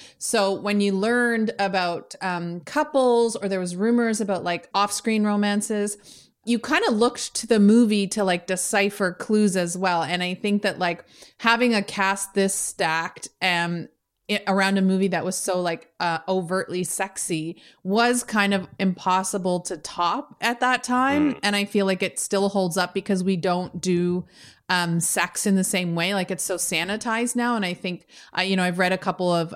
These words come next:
Speaker 1: um, of pieces in, in the New Yorker about how, uh, that's even more the case. Like, they've kinda taken, except for Netflix, as you mentioned,
Speaker 2: Yeah. <laughs>
Speaker 1: taking
Speaker 2: Yeah,
Speaker 1: them,
Speaker 2: yeah.
Speaker 1: taking
Speaker 2: It's
Speaker 1: that
Speaker 2: slowly
Speaker 1: route.
Speaker 2: getting there,
Speaker 1: The,
Speaker 2: yeah.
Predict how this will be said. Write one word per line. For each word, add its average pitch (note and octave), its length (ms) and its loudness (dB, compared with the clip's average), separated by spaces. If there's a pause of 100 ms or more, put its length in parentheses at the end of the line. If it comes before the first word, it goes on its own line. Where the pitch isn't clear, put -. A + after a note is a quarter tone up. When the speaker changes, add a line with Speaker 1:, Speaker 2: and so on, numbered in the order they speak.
Speaker 1:
um, E3 400 -4 (140)
of F3 200 -4
pieces A#3+ 520 2
in, F#3 200 0
in F3+ 160 0
the F#3 80 4
New G3 120 6
Yorker C4+ 340 2
about G3+ 300 0
how, F3+ 400 -2 (200)
uh, F3+ 180 4
that's F#3 320 0
even G3 260 4
more F3 300 4
the G3+ 100 -2
case. A3 320 -2
Like, F3+ 160 -2
they've F3 200 -2 (260)
kinda G3 200 2
taken, F#3 600 0
except F#3+ 300 -4
for F3+ 100 -4
Netflix, E3 540 -6
as E3+ 200 -2
you E3 80 0
mentioned, E3 360 0
Speaker 2:
Yeah. - 40 -4
<laughs> F3+ 140 -2
Speaker 1:
taking C#3+ 160 8
Speaker 2:
Yeah, D3 120 8
Speaker 1:
them, - 200 6
Speaker 2:
yeah. E3+ 160 -2 (220)
Speaker 1:
taking G#3 320 6
Speaker 2:
It's B3 40 4
Speaker 1:
that B3 120 8
Speaker 2:
slowly C#3+ 420 8
Speaker 1:
route. G#2 60 2
Speaker 2:
getting G2+ 320 4
there, F2+ 180 4
Speaker 1:
The, A3+ 160 6
Speaker 2:
yeah. F2+ 120 2